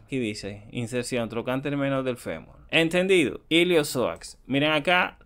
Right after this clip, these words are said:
el músculo ilíaco para que vean la diferencia. Y recuerden que este va a unirse también con el músculo psoas mayor, que es el otro que mencionamos.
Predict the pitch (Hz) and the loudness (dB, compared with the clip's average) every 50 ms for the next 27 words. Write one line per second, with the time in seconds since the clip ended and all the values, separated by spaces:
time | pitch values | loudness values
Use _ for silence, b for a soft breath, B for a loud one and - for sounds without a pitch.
0 | _ - _ - 127 120 123 139 151 147 147 - 165 156 151 151 151 156 175 202 | _ -14 _ -4 -2 0 0 0 -2 -4 -4 -2 -2 0 0 0 0 -2 -2 -2
1 | 214 202 175 156 139 - - 208 233 - _ _ - 117 120 123 120 127 117 117 | -2 0 -2 -2 -4 -6 -14 -14 -14 -16 _ _ -6 -6 -6 -4 -4 -4 -2 0
2 | 123 131 143 143 139 131 131 135 131 - - 139 156 185 190 170 139 - - 139 | 0 0 0 0 0 0 0 -2 -4 -4 -4 -4 -4 -2 -4 -6 -8 -10 -12 -16
3 | 160 - - _ - b b b b b b b b b b b - - 120 127 | -16 -18 -20 _ -20 b b b b b b b b b b b -8 -4 -2 -2
4 | 123 123 135 135 139 147 147 147 139 151 143 147 151 151 139 143 139 127 127 123 | -2 0 0 2 2 2 0 -2 0 0 0 2 2 0 0 0 2 2 4 6
5 | 127 127 123 - - - 131 127 131 143 156 151 131 - - 123 117 - 117 110 | 6 4 4 2 -2 -6 -2 0 0 2 2 0 -2 -4 -6 -8 -6 -4 -4 -4
6 | 120 131 135 139 131 127 - - 147 - _ - _ _ _ _ - _ - - | -2 -2 0 0 0 -2 -4 -8 -12 -16 _ -20 _ _ _ _ -20 _ -20 -20
7 | _ _ _ - _ _ - 147 147 143 139 135 139 165 165 - - 120 117 120 | _ _ _ -20 _ _ 2 6 6 6 6 4 2 -4 -6 -10 -6 -4 -2 -2
8 | 120 127 131 - - 143 143 143 143 139 139 143 143 - - - - 135 127 127 | -2 -2 -4 -4 -4 -2 0 2 2 2 0 -2 -6 -14 -18 -8 0 2 4 4
9 | 127 123 139 135 131 135 139 156 160 151 143 143 143 - 123 120 120 120 123 135 | 4 2 2 0 0 2 2 2 2 2 0 -2 -4 -6 -6 -4 -2 -2 0 0
10 | 131 120 127 123 120 123 113 110 113 - - 123 110 98 80 87 - - - - | 0 0 -2 -6 -6 -4 -6 -6 -6 -6 -6 -6 -6 -8 -10 -14 -18 -20 -20 -20
11 | - _ | -20 _